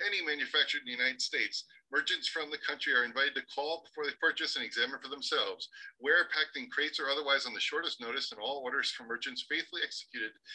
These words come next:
and ware forwarded on reasonable terms. They both use the exact same language, which makes me wonder if they aren't splitting the cost of an ad and simply running it, since what are the chances they would have the <laughs> exact same language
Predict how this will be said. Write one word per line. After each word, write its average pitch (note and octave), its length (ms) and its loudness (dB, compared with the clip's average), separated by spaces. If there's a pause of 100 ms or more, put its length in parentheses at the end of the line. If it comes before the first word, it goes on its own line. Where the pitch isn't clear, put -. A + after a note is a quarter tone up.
(160)
and D3+ 160 -4
ware D#3 220 0
forwarded C3+ 400 0
on A#2 100 -2
reasonable A#2+ 380 -2
terms. A2+ 560 -8 (320)
They C3+ 240 0
both C#3 240 -2
use C3+ 160 -2
the B2+ 160 -6
exact - 480 0
same A2 320 -4
language, A#2+ 640 -6 (720)
which B2+ 240 -2
makes C3+ 240 0
me D3+ 160 -2
wonder B2 320 4
if A2 160 4
they A#2+ 160 2
aren't A#2+ 240 2
splitting C3+ 400 0
the A2 80 -2
cost B2+ 320 -2
of A#2+ 80 -10
an A2 100 0
ad A2+ 300 4
and - 80 -16
simply - 400 -4
running A#2+ 240 0
it, F2 160 -6 (400)
since - 480 -4 (280)
what D3+ 80 -6
are D#3+ 80 -4
the C#3+ 80 -2
chances C#3 400 -2
they A#2 160 2
would A2+ 80 0
have A2+ 240 2
the A2+ 160 -8
<laughs> G#2 80 -14
exact - 400 0
same A2+ 400 -2
language A2+ 640 -2